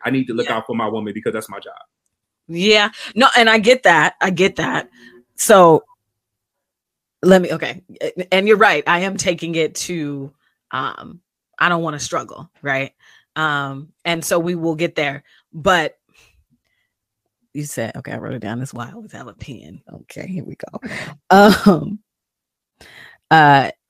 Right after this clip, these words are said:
Speaker 2: in your scenario, I loved when you said, you know, the mindset was, "We all gotta make it. We're here. We all, we're gonna help each other out." I want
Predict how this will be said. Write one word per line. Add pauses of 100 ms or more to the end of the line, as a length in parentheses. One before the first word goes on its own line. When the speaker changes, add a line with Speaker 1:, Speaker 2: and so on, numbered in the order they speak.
(760)
Speaker 2:
in
your
scenario,
I
loved
when
you
said,
you
know, (140)
the
mindset
was,
"We
all
gotta
make
it.
We're
here.
We
all,
we're
gonna
help
each
other
out." (760)
I
want